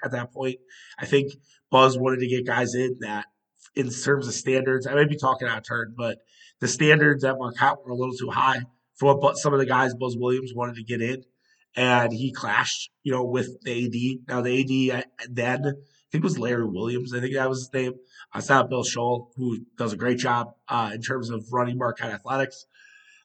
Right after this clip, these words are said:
Uh, they still need help marketing. Like, I think I could run an agency that's just doing Marquette and Brewers marketing, and I think I could make a ton of money. <laughs> I think I could, I think I could help them out so much, uh, but that's here nor there. It's not me advocating.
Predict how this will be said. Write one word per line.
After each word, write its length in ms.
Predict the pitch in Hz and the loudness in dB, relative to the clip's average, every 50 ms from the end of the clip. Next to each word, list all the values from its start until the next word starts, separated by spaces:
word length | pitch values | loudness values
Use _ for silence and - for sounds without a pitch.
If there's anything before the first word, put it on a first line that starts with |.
| - - | -10 -4
Uh, 60 | - | 4
they 180 | 107 123 127 | 6 6 6
still 340 | 123 127 - - 151 147 139 | 6 4 2 4 6 6 6
need 140 | 139 135 127 | 6 4 2
help 260 | 120 127 127 139 139 | 2 2 2 0 0
marketing. 460 | 131 127 120 123 - 143 135 131 131 - _ _ _ - | -2 -4 -4 -4 -4 -4 -4 -4 -4 -6 _ _ _ -2
Like, 180 | 123 120 113 - - | -2 -2 -2 -2 -2
I 80 | 135 131 | -2 0
think 300 | - 139 139 123 - - - _ _ _ _ _ _ _ _ | 0 0 0 0 -2 -8 -16 _ _ _ _ _ _ _ _
I 160 | - 123 131 | 6 8 8
could 240 | 131 127 147 139 123 | 8 6 2 2 4
run 240 | 127 127 127 123 123 | 4 4 4 4 4
an 120 | 127 123 | 2 0
agency 520 | 117 120 127 131 127 135 127 - 143 139 139 | 0 0 0 0 0 -2 -2 -2 0 0 0
that's 260 | 127 123 117 120 - | 0 0 -2 -4 -4
just 280 | - - 135 120 - - | -4 -4 -4 -4 -4 -2
doing 200 | 131 131 131 127 | -2 -2 0 0
Marquette 540 | 117 117 120 117 - - 127 131 131 - - - | 0 -2 -2 -2 0 0 0 0 0 -2 -6 -4
and 400 | - 113 113 113 113 117 113 113 | 0 2 2 2 0 -2 -4 -6
Brewers 320 | - 120 120 120 117 117 | -4 -4 -2 -2 -2 -2
marketing, 460 | 120 117 120 123 131 143 143 147 143 - _ _ _ _ _ | -4 -4 -4 -2 -2 -2 -2 -2 -4 -6 _ _ _ _ _
and 100 | - 139 | -2 2
I 80 | 127 123 | 2 2
think 200 | 127 139 127 127 | 2 2 0 0
I 80 | 123 | 0
could 140 | 120 - 127 | -2 -2 -2
make 160 | 123 117 - | -4 -4 -4
a 40 | 98 104 - | -6 -8 -8
ton 140 | - 123 117 | -6 -6 -6
of 80 | 117 | -6
money. 200 | 110 107 110 117 113 - _ _ _ | -8 -10 -12 -14 -18 -20 _ _ _
<laughs> 240 | _ _ - - | _ _ -14 -8
I 100 | - 165 | -6 -4
think 180 | - - 139 143 | -2 0 2 2
I 80 | 139 143 | 4 4
could, 260 | 147 160 147 135 - - - - - - - | 2 2 0 -2 -6 -12 -12 -12 -8 0 6
I 40 | 170 | 8
think 140 | 185 190 | 10 10
I 40 | 190 233 | 10 10
could 80 | 226 | 8
help 220 | 190 185 185 185 180 | 8 6 6 6 4
them 120 | 180 160 | 4 6
out 240 | 147 143 151 147 - | 8 8 6 6 2
so 220 | - - 127 127 | -2 -2 -2 -2
much, 360 | 127 131 127 131 131 - - - _ _ - | 0 2 2 2 0 -2 -8 -14 _ _ -4
uh, 200 | 127 127 123 120 | -2 0 0 0
but 100 | 123 123 | 0 2
that's 220 | 135 135 143 - | 4 4 4 2
here 160 | 139 135 135 | 2 0 0
nor 140 | 131 120 113 | 0 0 0
there. 240 | 120 123 120 117 - _ | 0 0 0 0 -2 _
It's 120 | - - | -6 0
not 180 | - 139 139 139 | 2 2 4 4
me 180 | 143 139 139 131 | 2 2 2 2
advocating. 520 | 123 123 120 123 120 123 123 120 117 117 | 0 -2 -6 -8 -8 -6 -4 -4 -4 -6